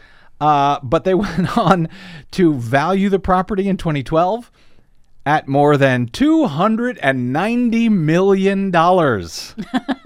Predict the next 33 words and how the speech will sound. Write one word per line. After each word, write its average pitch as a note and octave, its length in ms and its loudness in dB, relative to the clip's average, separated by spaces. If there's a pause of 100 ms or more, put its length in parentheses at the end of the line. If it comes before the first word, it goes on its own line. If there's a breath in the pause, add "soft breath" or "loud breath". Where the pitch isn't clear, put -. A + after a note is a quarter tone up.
(1300 soft breath)
This F3+ 180 -10
is - 60 -14
the E3 80 -10
property F3+ 500 0
they E3+ 120 2
bought D3 240 2
for F#3+ 80 -10
seven F#3+ 260 0
and F3+ 100 0
a E3 40 2
half D#3 200 2
million. D#3 560 0 (800 loud breath)
Now B2+ 400 -2
it's A2+ 160 -4
worth A2+ 240 0
two D#3+ 160 0
hundred D3 260 -2
ninety A3 300 -4
million. A2 360 -4 (180 loud breath)
Forbes, F#3+ 560 4
uh, C3+ 180 2
Forbes F3+ 460 -2
magazine D3+ 720 0
in C3 180 0
twenty C3+ 220 -2
fourteen C#3+ 720 -2
said A#2+ 260 -4
the A2+ 100 -4
entire E3+ 460 -4
property A3 800 -2 (240)
in C3+ 120 -4
twenty E3 220 -2
fourteen G#3+ 420 -4